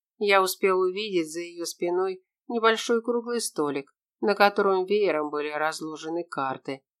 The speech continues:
«Чем могу быть вам полезна?» спросила она, не делая даже попытки пригласить меня в комнату. «Я хотел бы поговорить с вами».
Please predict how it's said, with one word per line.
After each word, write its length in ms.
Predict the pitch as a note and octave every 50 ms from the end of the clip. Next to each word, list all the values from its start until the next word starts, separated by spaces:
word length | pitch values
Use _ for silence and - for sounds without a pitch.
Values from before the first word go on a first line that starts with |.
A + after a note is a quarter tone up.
| _ _ _ _ _ _
«Чем 300 | - - F#3+ F#3 F3 E3+
могу 320 | D#3+ D#3+ D#3+ D3+ D3 D3
быть 200 | C#3 D3+ - -
вам 220 | C#3 C#3+ C#3+ C#3+ C#3
полезна?» 680 | - C#3+ C#3 C#3 C#3 C#3 C#3 C3 - - E3 F#3 G3 - _ _ _ _ _ _ -
спросила 800 | - - - G#3 G3+ G3+ F#3+ - - G#3 G3 G3 G3 F#3+ F#3+
она, 320 | G3 G3 G#3 A3 A3 G#3+ F#3+
не 180 | E3+ E3+ E3+
делая 340 | E3 F3 F3+ F3+ F3 E3+ E3+
даже 300 | D#3+ D#3+ D#3+ E3 E3 D#3+
попытки 480 | - E3 E3 E3+ - G3+ G3 - - D#3+
пригласить 640 | - - D3 C#3 - D3 D3 C#3+ - D3 C#3 - -
меня 280 | D3 D3 D3+ D#3 D#3 D#3+
в 80 | -
комнату. 640 | _ - D#3 C#3 C3+ C3+ C3+ C3 C3 - C3+ B2+ - _ _ _ _ _ _ _ _ _ _ _ -
«Я 280 | - B2+ C3+ C3+ C3
хотел 320 | B2 C#3 C#3 - G3 A3 A#3
бы 140 | G3 D3+
поговорить 520 | - - A#2+ C3 B2 B2 A#2+ A#2 C3+ D#3+ D#3+
с 120 | - -
вами». 380 | D#3+ D#3 D3+ D#3 D#3 D3+ D3+